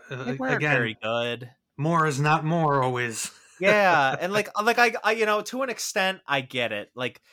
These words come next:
Speaker 2: th-, this extends past the weapons into just general combat, where, like, I get, like, the, the appeal of having lots of options.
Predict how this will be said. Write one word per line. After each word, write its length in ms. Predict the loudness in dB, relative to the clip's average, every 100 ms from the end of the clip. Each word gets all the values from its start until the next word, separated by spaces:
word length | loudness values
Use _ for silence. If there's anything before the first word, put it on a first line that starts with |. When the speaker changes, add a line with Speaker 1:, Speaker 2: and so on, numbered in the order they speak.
| _ _ _ _ _ -4
Speaker 2:
th-, 140 | 0
this 220 | 0 0
extends 420 | -2 0 0 0
past 360 | -2 2 2 2
the 80 | -2
weapons 520 | 0 0 -2 -8 -10
into 200 | -12 -12
just 220 | -12 -8
general 320 | -4 -4 -6
combat, 540 | -8 -2 -2 2 2 2
where, 120 | 0
like, 160 | 0 0
I 120 | 0
get, 340 | 0 2 0 0
like, 260 | -2 -2 -6
the, 240 | -8 -8
the 160 | -6 -6
appeal 520 | -6 -6 -2 0 -2
of 80 | -4
having 340 | 0 0 0
lots 240 | -4 -6 -6
of 100 | -10
options. 800 | 0 0 0 -8 -4 -4 -4 -6